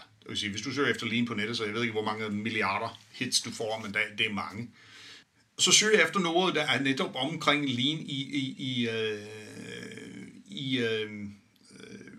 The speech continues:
ikke i produktions-, i produktionsmiljø, men i et, sådan et kontormiljø, eller i den, den type miljø. Selvom du kan sige, lægepraksis længere på en måde end produktion, fordi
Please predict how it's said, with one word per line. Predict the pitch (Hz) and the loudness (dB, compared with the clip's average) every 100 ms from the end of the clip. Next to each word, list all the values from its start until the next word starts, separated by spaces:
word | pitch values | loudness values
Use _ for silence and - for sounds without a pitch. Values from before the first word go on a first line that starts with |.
| - | -10
ikke | 135 127 - | -4 -4 -2
i | - 147 | -4 -4
produktions-, | 147 120 110 - 185 160 - - | -4 -2 0 0 0 0 0 -2
i | 131 120 | -2 -2
produktionsmiljø, | - 131 175 175 151 127 | -2 -2 -2 0 0 0
men | 123 | 0
i | 131 120 | 0 0
et, | 113 | 0
sådan | - 120 110 | -2 -2 -2
et | 107 | -2
kontormiljø, | 113 110 165 151 131 107 104 107 120 | -2 0 0 0 -2 -2 -2 0 0
eller | 120 120 | 2 0
i | 113 | 0
den, | 107 123 | -2 0
den | 131 127 | 0 0
type | - 147 147 | 0 -2 -2
miljø. | 113 101 98 95 | -4 -4 -6 -6
Selvom | - 147 139 117 131 139 | -4 0 0 -2 -4 -8
du | 127 | -8
kan | 104 | -2
sige, | - 113 | -2 0
lægepraksis | 123 151 - 113 139 120 | 0 0 2 0 2 -2
længere | 113 110 139 143 | 0 0 2 2
på | 143 | 2
en | 117 120 | 0 0
måde | 127 117 117 | 0 0 -2
end | 104 101 | -4 -4
produktion, | 117 101 - 135 127 | -6 0 0 0 -2
fordi | 120 113 110 | -6 -8 -8